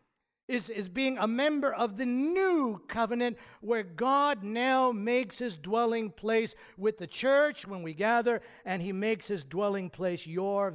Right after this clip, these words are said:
very person in each and every Christian. That's the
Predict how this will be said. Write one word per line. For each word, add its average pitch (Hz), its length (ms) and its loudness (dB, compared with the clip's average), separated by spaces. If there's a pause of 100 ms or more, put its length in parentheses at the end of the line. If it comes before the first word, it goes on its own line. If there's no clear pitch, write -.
(160)
very 185 320 -2
person 160 680 -6 (1080)
in 156 240 -8
each 247 360 -2 (100)
and 180 280 -4
every 180 380 -2
Christian. 143 600 -10
That's 202 260 0
the 196 200 -2